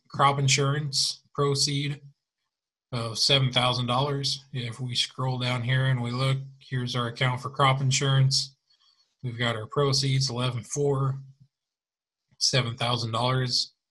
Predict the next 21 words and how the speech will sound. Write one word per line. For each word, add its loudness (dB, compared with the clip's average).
That -2
side's 4
showing 2
up -4
correctly. -2
We've -10
got -4
that. -4
And -4
so -2
now 4
what 0
we -6
need 0
to 0
do 2
is -2
scroll 0
down -2
to -4
expendis-, 0